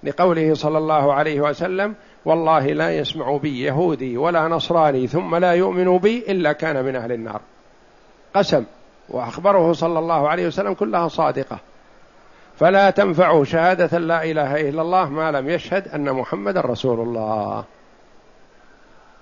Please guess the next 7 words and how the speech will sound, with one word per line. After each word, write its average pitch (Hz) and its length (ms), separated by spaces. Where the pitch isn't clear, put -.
وأن 214 360
محمدا 233 720
عبده 208 440
ورسوله. 185 1120
انتبه، 127 400
شيئان 185 640
عظيمان، 180 720